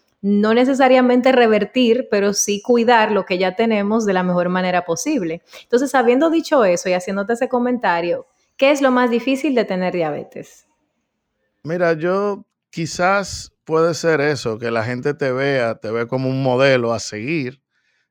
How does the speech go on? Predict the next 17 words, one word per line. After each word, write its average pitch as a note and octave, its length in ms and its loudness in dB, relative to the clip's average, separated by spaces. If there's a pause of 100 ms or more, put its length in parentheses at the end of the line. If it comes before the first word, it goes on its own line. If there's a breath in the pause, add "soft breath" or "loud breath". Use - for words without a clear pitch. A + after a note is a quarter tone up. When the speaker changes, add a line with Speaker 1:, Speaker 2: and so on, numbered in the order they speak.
(180)
Speaker 2:
eh, A#2 800 -2 (180)
y C3+ 380 -4
no C#3+ 420 -2
comparta, C#3 1000 -2 (180)
eh, G#2+ 1000 -10 (360)
el A#2 180 -4
concepto C3 520 -4
de C3 100 -2
que B2 100 -4
tú B2 100 -10
estás B2+ 200 -4
haciendo B2+ 400 -2
algo A2+ 920 -2
que A2+ 200 -8
ellos A#2 220 -6
pudieran A#2 420 -4
considerar A2+ 800 -6